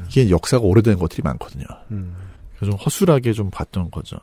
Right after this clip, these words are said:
Speaker 2: 역사가 오래됐다는 건 많이 팔렸을 테고 많이 판 기업이 이미 로비력이,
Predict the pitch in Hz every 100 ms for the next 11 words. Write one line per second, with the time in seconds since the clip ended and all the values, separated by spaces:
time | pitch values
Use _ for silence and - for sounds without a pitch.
0 | - 131 127 180 151 120 127 123 120 120
1 | 110 107 123 110 98 107 160 - 147 127
2 | 117 117 - 110 113 101 95 120 135 -
3 | 135 113 - 110 117 117 110 104 110 95
4 | 101 117 117 107 98